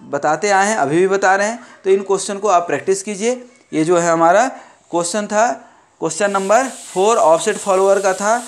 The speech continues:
जिसमें कि मोशन था हमारा एसएचएम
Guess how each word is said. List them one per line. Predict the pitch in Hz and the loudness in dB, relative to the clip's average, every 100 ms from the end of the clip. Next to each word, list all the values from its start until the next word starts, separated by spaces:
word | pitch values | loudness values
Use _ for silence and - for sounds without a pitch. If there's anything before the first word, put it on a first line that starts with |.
| - - 143 | -16 -16 -8
जिसमें | 151 190 214 262 - - - - - | -6 -2 -2 -2 -4 -16 -16 -12 -2
कि | 220 220 - 156 | -2 -2 -2 2
मोशन | 165 170 208 | 2 2 0
था | 208 190 | 2 2
हमारा | 190 190 226 247 151 | 4 4 4 0 -4
एसएचएम | 147 175 208 240 | -6 -4 -2 -4